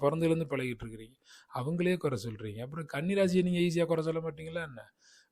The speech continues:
பழகி நல்லா முழுசா பார்த்ததுக்கப்புறம் ஒரு, ஒரு கமெண்ட் கொடுக்கணும், ஒரு நபரை பத்தின தகவல்களை வெளியாக்கணும். ஈஸியா கன்னிராசியை குறை சொல்லிடக்கூடாது.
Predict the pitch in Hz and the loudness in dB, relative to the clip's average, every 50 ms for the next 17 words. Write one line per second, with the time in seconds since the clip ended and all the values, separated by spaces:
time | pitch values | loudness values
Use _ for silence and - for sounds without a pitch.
0 | _ _ - 160 185 208 220 226 214 202 208 214 202 180 160 156 160 160 151 147 | _ _ 8 10 10 12 12 12 10 10 8 6 6 6 6 4 4 4 4 2
1 | 156 156 143 165 160 139 139 139 139 135 143 135 135 123 123 123 127 170 180 190 | 2 4 6 6 6 6 4 0 0 0 -2 -4 -2 -4 -6 -6 -6 -4 -2 -2
2 | 185 170 151 135 123 127 123 120 113 113 113 113 - _ _ _ _ _ _ _ | -4 -4 -8 -16 -18 -16 -14 -10 -8 -6 -8 -8 -10 _ _ _ _ _ _ _
3 | _ _ _ 151 147 135 - 143 135 143 147 143 131 - 127 120 113 - 120 113 | _ _ _ -2 -2 0 2 2 2 4 4 2 2 0 0 -2 -2 -2 -2 -2
4 | 131 160 175 160 147 143 131 123 135 131 123 120 117 104 - 117 123 127 127 123 | 0 0 0 0 0 0 0 0 -2 -4 -4 -8 -10 -10 -10 -10 -8 -8 -8 -10
5 | 117 113 113 - _ - 127 113 139 143 147 127 117 117 120 120 120 113 107 110 | -10 -12 -14 -14 _ -6 -6 -4 -4 -4 -4 -4 -4 -4 -4 -4 -6 -6 -6 -4
6 | 110 107 104 - - - 127 - _ _ _ - - _ _ _ 156 175 196 208 | -4 -4 -4 -6 -10 -18 -20 -20 _ _ _ -20 -20 _ _ _ 0 4 4 4
7 | 190 190 - 185 175 170 160 143 147 156 151 143 117 120 135 131 - 135 123 135 | 4 4 4 4 4 6 4 2 6 6 6 6 4 2 -2 -2 0 -2 -4 -4
8 | 117 - 139 123 120 110 110 101 - 123 113 113 113 110 107 113 | -4 -4 -6 -6 -4 -6 -8 -10 -10 -14 -14 -14 -16 -18 -18 -20